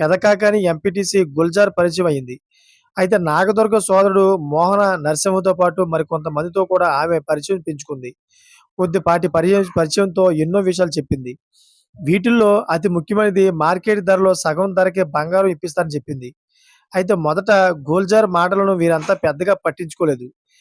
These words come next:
అయితే స్థానిక ప్రజా ప్రతినిధులు, ప్రతినిధి కావడంతో అనేక మందితో పరిచయాలు ఉండడంతో ఆమె వద్దకు వచ్చే పోయే వారి సంఖ్య అధికంగా ఉండేది.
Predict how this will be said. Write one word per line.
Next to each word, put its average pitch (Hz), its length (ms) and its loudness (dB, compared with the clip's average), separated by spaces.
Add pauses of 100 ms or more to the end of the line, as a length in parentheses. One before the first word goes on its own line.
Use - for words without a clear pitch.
(260)
అయితే 202 280 2
స్థానిక 196 460 -2
ప్రజా 208 380 0
ప్రతినిధులు, 202 600 0
ప్రతినిధి 180 440 -2
కావడంతో 180 540 2 (640)
అనేక 196 300 0
మందితో 196 420 0
పరిచయాలు 170 480 0
ఉండడంతో 180 400 0 (140)
ఆమె 165 260 0
వద్దకు 160 420 -2
వచ్చే 180 340 -2
పోయే 180 360 0 (520)
వారి 170 240 2
సంఖ్య 180 360 -2
అధికంగా 190 340 0
ఉండేది. 143 360 0